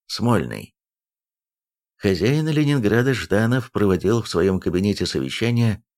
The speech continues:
на котором, кроме командующего Ленинградским фронтом, генерал-лейтенанта Хозина и начальника штаба генерал-майора Гусева,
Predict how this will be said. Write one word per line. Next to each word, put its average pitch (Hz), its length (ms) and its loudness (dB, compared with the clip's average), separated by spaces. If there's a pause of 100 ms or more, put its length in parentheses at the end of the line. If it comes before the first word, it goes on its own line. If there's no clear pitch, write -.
(100)
на 90 140 -2
котором, 123 440 0
кроме 110 320 2
командующего 95 720 0
Ленинградским 90 680 -2
фронтом, 57 520 -4 (300)
генерал-лейтенанта 101 1040 2
Хозина 123 580 -2 (320)
и 101 60 4
начальника 95 480 2
штаба 95 420 -2
генерал-майора 85 760 0
Гусева, 117 560 -2